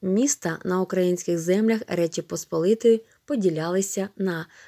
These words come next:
королівські Польща або великокнязівські Литва. До цієї групи належали здебільшого найдавніші міста. Приватновласницькі — найчисленніша група міст, і церковні. Шістнадцяте,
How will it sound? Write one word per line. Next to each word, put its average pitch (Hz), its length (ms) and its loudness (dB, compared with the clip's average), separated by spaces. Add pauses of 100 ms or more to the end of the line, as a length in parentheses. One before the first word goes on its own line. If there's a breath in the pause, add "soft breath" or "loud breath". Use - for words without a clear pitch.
королівські 185 680 0
Польща 285 420 0
або 233 400 2
великокнязівські 202 1300 0
Литва. 202 480 -2 (320 loud breath)
До 175 120 2
цієї 180 340 4
групи 202 380 2
належали 196 540 2
здебільшого 202 680 0 (280 loud breath)
найдавніші 220 880 2
міста. 196 540 -2 (480 soft breath)
Приватновласницькі — 180 1300 0
найчисленніша 214 880 -2
група 185 340 -2
міст, 196 420 -2 (300)
і 180 40 -10
церковні. 165 600 -2 (720 loud breath)
Шістнадцяте, 269 800 0